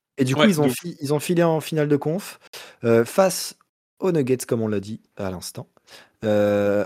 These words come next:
Speaker 1: avec, euh, bah, un premier match qui avait lieu, euh, cette nuit, il me semble.
Speaker 2: Hier soir, ouais.
Speaker 1: Score final, euh, cent vingt-six cent trente-deux pour Denver. Le, le patron a fait le taf.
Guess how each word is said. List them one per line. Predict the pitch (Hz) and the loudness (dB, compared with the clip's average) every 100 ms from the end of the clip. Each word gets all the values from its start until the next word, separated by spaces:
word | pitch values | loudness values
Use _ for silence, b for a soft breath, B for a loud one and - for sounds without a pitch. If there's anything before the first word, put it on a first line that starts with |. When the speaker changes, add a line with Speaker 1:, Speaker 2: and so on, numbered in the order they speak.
| - | -2
Speaker 1:
avec, | 123 120 127 - | 0 2 2 2
euh, | 120 113 110 110 107 | 2 4 4 4 4
bah, | 107 107 | 2 2
un | 110 | 2
premier | - 139 | 2 2
match | 139 143 | 2 0
qui | - 135 | 0 0
avait | 123 123 | 2 0
lieu, | 127 135 135 131 _ 110 | 2 2 4 2 _ -4
euh, | 101 98 | -2 -2
cette | - 190 180 123 | -4 -6 -6 -6
nuit, | 110 104 139 285 - | -4 -4 -8 -10 -10
il | 170 | -8
me | 160 | -6
semble. | 151 202 254 - | -6 -6 -8 -8
Speaker 2:
Hier | 131 123 | 0 0
soir, | - 131 120 | 2 2 2
ouais. | 107 110 _ _ - | -2 -8 _ _ -8
Speaker 1:
Score | - - 202 - | -6 4 4 4
final, | 185 165 156 139 117 - _ - | 2 6 6 6 2 -2 _ -10
euh, | 107 | -8
cent | - 208 196 | -4 0 2
vingt-six | 185 175 170 - 175 | 2 0 -4 -4 -4
cent | - - 185 | -4 -2 -2
trente-deux | 175 160 143 127 117 | -2 -4 0 -2 -2
pour | - 175 | -4 -4
Denver. | 127 110 98 113 - - _ _ _ _ _ _ | -4 -4 -4 -6 -8 -16 _ _ _ _ _ _
Le, | 110 104 104 | -4 0 0
le | 104 | 0
patron | 131 123 - 139 | 2 0 0 -2
a | 107 | -2
fait | - | -2
le | 131 | -4
taf. | - - - - | -6 -10 -16 -20